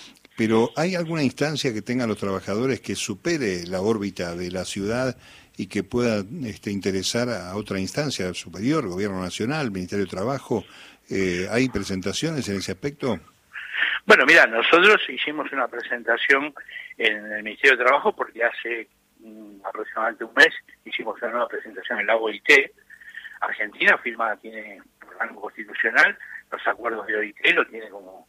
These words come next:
Speaker 2: como pa-, parte del rango constitucional. Uno es sobre la previsión del asbesto y sobre la salud laboral.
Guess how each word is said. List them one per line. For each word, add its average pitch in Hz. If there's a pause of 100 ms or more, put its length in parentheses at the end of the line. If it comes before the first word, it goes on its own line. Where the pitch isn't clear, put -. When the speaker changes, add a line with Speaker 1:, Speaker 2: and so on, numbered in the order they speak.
Speaker 2:
como -
pa-, 104
parte 110
del 101
rango 107
constitucional. -
Uno 180 (340)
es - (240)
sobre 95
la 107
previsión 98
del -
asbesto - (520)
y 92
sobre -
la -
salud 110
laboral. 104